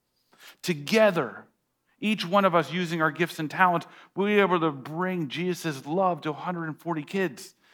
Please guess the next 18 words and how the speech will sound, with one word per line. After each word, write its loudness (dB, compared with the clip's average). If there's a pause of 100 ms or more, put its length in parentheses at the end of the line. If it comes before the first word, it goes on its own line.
(200)
If 0
I 10
tried 2
to 4
do -2
that 6
all 6
by 4
myself 2
in 0
my 6
own 2 (160)
strength, -2 (640)
I -2
would -2
have -6
failed -2
miserably. -6